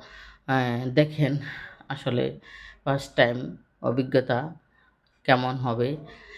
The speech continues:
জানি না, আপনাদের সাথে শেয়ার করব। শেষ পর্যন্ত আমার ভিডিওটা দেখতে থাকেন। এই যে একটু নেড়ে ছেড়ে দিচ্ছি, কালারটা মোটামুটি আসতেছে, সব সবজি আস্তে আস্তে মিশিয়ে নিচ্ছি। সবগুলা যে সবজি যখন, আহ,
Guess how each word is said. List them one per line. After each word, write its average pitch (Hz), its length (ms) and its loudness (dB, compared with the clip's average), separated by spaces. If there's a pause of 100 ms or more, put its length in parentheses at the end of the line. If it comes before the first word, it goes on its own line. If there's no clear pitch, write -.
(240)
জানি 135 240 4
না, 127 360 -2
আপনাদের 127 360 -2
সাথে 123 260 0
শেয়ার 120 320 0
করব। 127 400 -2
শেষ 143 260 -4
পর্যন্ত 120 420 -2
আমার 120 240 0
ভিডিওটা 123 400 0
দেখতে 120 300 -2
থাকেন। 139 420 0 (600)
এই 127 80 -4
যে 131 140 2
একটু 127 200 -2
নেড়ে 123 300 0
ছেড়ে 120 280 0
দিচ্ছি, 135 580 -2 (260)
কালারটা 120 400 2
মোটামুটি 120 560 -2
আসতেছে, 135 680 -2 (120)
সব 123 120 2 (400)
সবজি 127 480 0 (380)
আস্তে 127 260 -2
আস্তে 120 200 -2
মিশিয়ে 127 400 0
নিচ্ছি। 123 540 -2 (360)
সবগুলা 151 360 2
যে 151 140 -2
সবজি 139 260 -2
যখন, 135 400 0 (460)
আহ, 120 260 2